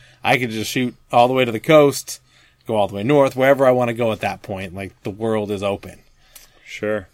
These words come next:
Speaker 1: You know, chasing that kind of open road dream that, that, you know, you see a lot of these adventurers do. And, and I don't, so far in the book, nothing's really talking about these long, multi-year, multi-day, crazy adventures.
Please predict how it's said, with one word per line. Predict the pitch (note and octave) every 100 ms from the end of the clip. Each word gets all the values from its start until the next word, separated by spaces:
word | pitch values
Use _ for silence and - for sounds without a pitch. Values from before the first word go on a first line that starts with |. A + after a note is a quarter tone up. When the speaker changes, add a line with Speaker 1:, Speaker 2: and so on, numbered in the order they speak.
| -
Speaker 1:
You | G2+
know, |
chasing | F#2 C#3+ B2+ B2+ A#2
that | G#2+ -
kind | A#2+
of | A#2
open | A#2+ B2 B2+ B2
road | A#2 A2+
dream | G#2 A2+ A#2 A#2+ G#2+
that, | G2+ F#2+ - A2+
that, | G#2+ G#2 _ _ _ _ _
you | C#3
know, | D3+
you | D#3
see | -
a | A#3
lot | F#3
of |
these | D#3 B2
adventurers | A#2 C#3+ E3 C3+ G#2+ G2+
do. | A2 C3+ F#2+
And, | F#2+ G2
and | G#2
I | A2
don't, | E3 C#3+ - - -
so | D#3
far | D3+ D#3
in | C#3
the | A#2
book, | C#3 C3 -
nothing's | A#2 B2 - B2 A2 G2+
really | A#2 A2
talking | B2 A2 A#2+
about | G2+ G#2 G#2+ G#2
these | G#2+ G2+
long, | G#2+ G#2+ G#2+ G#2 G2+ - _ _ _ _ _ _ -
multi-year, | D3 G3+ - A#2+ G#2+ A2 A2 G#2
multi-day, | G2+ A2 G#2+ G2+ G2+ G#2+ G#2 G2
crazy | - C3 A#2+ G#2 G#2
adventures. | F#2+ A#2 C3 B2 G#2 F#2 G#2 -